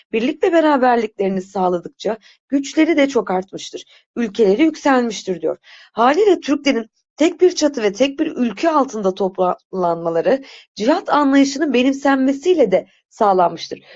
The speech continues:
Çünkü cihat anlayışı, biliyorsunuz, İslamiyet'i geniş topraklara yayma anlayışı demektir. Bu da Türklerin ortak amacı olduktan sonra da Türklerin güçlerinin daha çok arttığını gösterir.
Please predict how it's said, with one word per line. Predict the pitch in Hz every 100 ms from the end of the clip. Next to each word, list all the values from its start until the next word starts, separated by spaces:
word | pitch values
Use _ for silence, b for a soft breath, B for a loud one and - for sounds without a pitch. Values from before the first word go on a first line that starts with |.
| B
Çünkü | - 294 302
cihat | 233 285 330 -
anlayışı, | 226 208 190 180 208
biliyorsunuz, | 226 202 180 185
İslamiyet'i | 196 208 214 202 208 196 226
geniş | 247 349 -
topraklara | 339 320 254 240 214 196
yayma | 185 180 180
anlayışı | 170 170 160 165
demektir. | 165 165 - 311 B B B B
Bu | 330
da | 320
Türklerin | 311 302 277 247 208 196 b b -
ortak | 220 233 - 330 349 254
amacı | 240 214 185 196
olduktan | 196 185 185 - 190 180
sonra | 180 175 180
da |
Türklerin | 269 302 277 262 285
güçlerinin | 240 196 - 185 196 - 214 285 -
daha | 302 370
çok | 330 320
arttığını | 214 202 - 185 175
gösterir. | 175 160 - 147 - - -